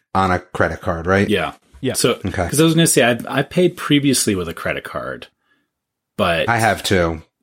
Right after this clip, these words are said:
Speaker 1: But
Speaker 2: Yeah, but yeah,
Speaker 1: annually.
Speaker 2: it's,
Speaker 1: I don't like
Speaker 2: yeah.
Speaker 1: paying annually.
Speaker 3: This is auto pay with a credit card.
Speaker 2: Yeah.
Speaker 3: Yeah.
Speaker 1: Yeah, I don't, I don't like paying annually, though.
Speaker 3: I don't
Speaker 1: It,
Speaker 3: either.
Speaker 1: it's
Speaker 3: I don't either.
Speaker 1: the problem is, is that mine's in January.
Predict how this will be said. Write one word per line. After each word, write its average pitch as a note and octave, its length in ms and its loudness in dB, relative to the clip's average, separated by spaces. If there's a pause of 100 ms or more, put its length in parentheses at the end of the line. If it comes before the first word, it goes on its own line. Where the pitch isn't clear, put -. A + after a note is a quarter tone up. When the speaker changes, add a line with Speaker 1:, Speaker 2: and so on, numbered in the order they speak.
Speaker 1:
But B2+ 60 0
Speaker 2:
Yeah, G2 220 2
but F#2+ 200 -2
yeah, A#2+ 60 4
Speaker 1:
annually. G2+ 300 0
Speaker 2:
it's, - 180 0
Speaker 1:
I C#3+ 80 2
don't F3+ 100 2
like D3+ 140 2
Speaker 2:
yeah. F2 60 -4
Speaker 1:
paying E2+ 200 0
annually. D#2+ 420 -4 (260)
Speaker 3:
This E3+ 120 0
is D#3 80 0
auto D3+ 380 2
pay B2 180 0
with G#2+ 160 -4
a G#2+ 60 -10
credit G2 240 -10
card. B1 260 -16 (320)
Speaker 2:
Yeah. C2+ 240 -4 (400)
Speaker 3:
Yeah. A#2+ 120 -2
Speaker 1:
Yeah, G2 100 2
I D3+ 40 4
don't, D#3 120 2
I C3+ 80 4
don't D3 220 2
like A2 280 0
paying F#2 300 -2
annually, E2+ 440 0
though. D#2 280 -4 (280)
Speaker 3:
I D#3 80 4
don't D3+ 120 0
Speaker 1:
It, A#2+ 80 -2
Speaker 3:
either. F#2+ 220 -8 (120)
Speaker 1:
it's A#2 260 0
Speaker 3:
I A#2 60 -8
don't A2 120 -8
either. E2+ 160 -6
Speaker 1:
the A2+ 100 -6
problem D3 420 0
is, B2+ 140 4
is F2+ 80 -2
that G2+ 100 2
mine's C3 320 2
in G2+ 140 0
January. B2 720 0